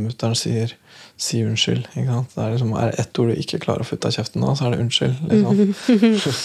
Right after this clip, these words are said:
Speaker 2: <laughs>
Speaker 1: <laughs> Du skjønner hva jeg mener?
Speaker 2: Ja.
Speaker 1: Ja. Ehm, sånn at jeg tenker liksom, ja, burde det ikke være liksom at akkurat, ja, nei, nå trenger vi time-out, liksom.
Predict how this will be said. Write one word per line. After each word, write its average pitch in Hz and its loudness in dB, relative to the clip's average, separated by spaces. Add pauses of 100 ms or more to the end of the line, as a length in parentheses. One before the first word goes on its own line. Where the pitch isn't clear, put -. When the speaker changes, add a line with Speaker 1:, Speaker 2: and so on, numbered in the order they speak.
(1300)
Speaker 2:
<laughs> 151 2
Speaker 1:
<laughs> - -
Du 147 8
skjønner 127 2
hva 131 4
jeg 123 0
mener? 123 0
Speaker 2:
Ja. 196 6
Speaker 1:
Ja. - 0
Ehm, 139 2 (240)
sånn 143 2
at - -2
jeg 139 0
tenker 131 2
liksom, 123 2 (920)
ja, 117 -2
burde 123 2
det 127 0
ikke 131 2
være 117 4
liksom 117 0
at 82 -2
akkurat, 127 2 (160)
ja, 131 6 (100)
nei, 135 0 (100)
nå 131 6
trenger 113 -2
vi 104 -6
time-out, 85 -6
liksom. - -10